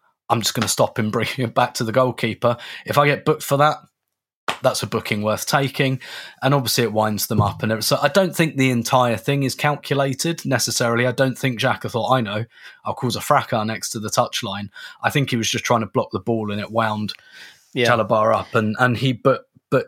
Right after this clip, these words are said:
Speaker 1: I think he was in control throughout the whole thing. But like I said, I think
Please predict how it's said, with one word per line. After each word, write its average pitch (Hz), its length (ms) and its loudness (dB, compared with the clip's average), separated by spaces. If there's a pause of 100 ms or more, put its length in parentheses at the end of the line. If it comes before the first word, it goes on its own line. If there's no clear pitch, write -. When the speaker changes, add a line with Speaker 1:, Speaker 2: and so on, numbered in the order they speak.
(100)
Speaker 1:
I 110 100 4
think 139 260 0
he 127 140 -2
was 120 300 2
in 110 160 -2
control 98 640 -2 (400)
throughout 104 240 2
the 104 80 -2
whole 104 220 0
thing. 98 460 -2 (260)
But 104 340 4
like 120 320 0
I 110 40 2
said, 98 400 0 (180)
I 107 100 2
think 120 360 -2